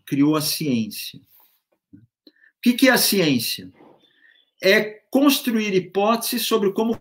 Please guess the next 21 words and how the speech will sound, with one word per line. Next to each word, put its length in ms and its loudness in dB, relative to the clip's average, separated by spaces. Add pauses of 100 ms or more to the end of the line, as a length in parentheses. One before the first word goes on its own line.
funciona 480 -4
o 60 -4
mundo, 320 -4
sobre 260 -4
como 240 -6
funciona 480 -6
o 60 -6
vírus, 460 -4
sobre 240 -8
como 280 -6
pode 240 0
a-, 60 0
operar 500 -2
uma 160 -4
vacina, 800 -6 (220)
sobre 240 0
como 180 4
funciona 440 -4
o 60 -4
nosso 280 -4
organismo, 680 -6